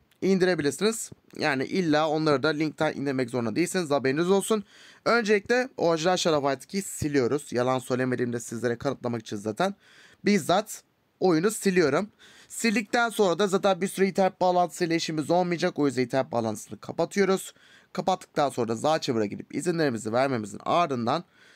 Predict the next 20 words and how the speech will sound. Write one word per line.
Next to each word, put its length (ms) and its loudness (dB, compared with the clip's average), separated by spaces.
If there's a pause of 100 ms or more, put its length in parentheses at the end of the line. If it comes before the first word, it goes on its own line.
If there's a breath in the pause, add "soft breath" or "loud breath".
sevgili 440 2
dostlar, 380 0
aşağıda 580 2
download 440 2
var. 280 2 (400 soft breath)
Download'a 480 2
tıklıyoruz. 720 0 (140)
En 180 0
aşağıya 460 4
doğru 200 2
şöyle 340 0
kaydırdık. 640 0 (500 loud breath)
Ardından 600 2
da 140 0
eğer 360 2
ki 100 -10
ilk 280 -2
defa 280 2
mod 220 0
yükleyeceksiniz, 840 -2